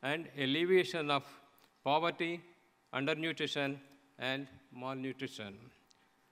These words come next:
I strongly believe that small farms and farmers in developing countries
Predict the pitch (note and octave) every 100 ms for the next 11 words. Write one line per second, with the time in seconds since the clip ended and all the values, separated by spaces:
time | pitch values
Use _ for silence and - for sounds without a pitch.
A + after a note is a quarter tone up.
0 | _ _ C#3 F3 F#3 G3+ G#3+ G#3 G#3 E3+
1 | F#3 F#3+ C#3+ B2+ B2 - _ _ - C#3+
2 | D3+ E3 F3+ G#3+ G#3+ G3+ G3+ D3+ B2+ -
3 | D3+ - F#3 F3+ F3 F3 F3 C#3+ D3+ F3+
4 | F3 D3+ D#3 C#3+ D#3 D#3